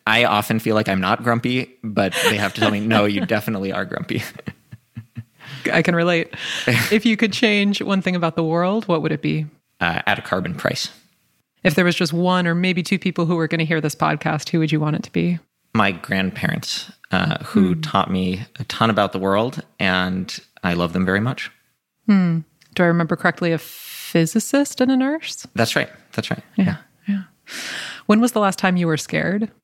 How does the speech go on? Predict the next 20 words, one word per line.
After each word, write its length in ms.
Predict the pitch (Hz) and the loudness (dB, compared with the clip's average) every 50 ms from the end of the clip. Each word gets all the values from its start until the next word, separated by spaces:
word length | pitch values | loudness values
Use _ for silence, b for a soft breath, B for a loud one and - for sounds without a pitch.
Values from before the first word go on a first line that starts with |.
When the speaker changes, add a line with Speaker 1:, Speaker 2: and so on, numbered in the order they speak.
| _ _ _ _ | _ _ _ _
Speaker 1:
I'm 160 | - 123 139 - | 0 0 0 2
optimistic, 640 | - 131 143 - 156 120 117 127 139 - 196 170 - | 2 0 0 0 0 0 0 0 0 -2 -4 -2 0
but 100 | - 127 | 2 2
I'm 100 | 113 113 - | 2 4 4
also 280 | 113 117 - - 117 | 2 2 2 2 0
scared 340 | 107 - - - 110 107 104 | 0 0 0 2 4 4 4
all 200 | - - 101 101 | 4 4 2 2
the 80 | 101 98 | 2 0
time 420 | - - 101 98 98 98 98 101 - - | 0 0 0 2 2 0 0 -2 -4 -4
that 440 | 92 92 95 92 92 - - - - _ - | -2 0 0 0 0 -2 -6 -10 -20 _ -10
collectively 520 | - - 98 98 92 - 113 92 92 98 | -2 0 0 0 2 0 0 0 2 2
we're 100 | 90 92 | 2 0
not 160 | 92 90 - - | 0 0 0 0
moving 200 | 92 90 85 82 | 0 -2 -2 -2
fast 280 | - 82 85 - - | -2 -2 -4 -2 -2
enough 220 | - 87 82 - - | -2 -4 -2 -2 -2
on, 260 | - - 85 87 - - | -2 -2 -2 -4 -4 -2
on 140 | - 85 87 | 0 0 0
climate 280 | - - 87 87 87 - | 0 0 0 0 0 0
change. 420 | - - 85 85 90 87 - - | 0 0 0 0 0 -2 -2 -6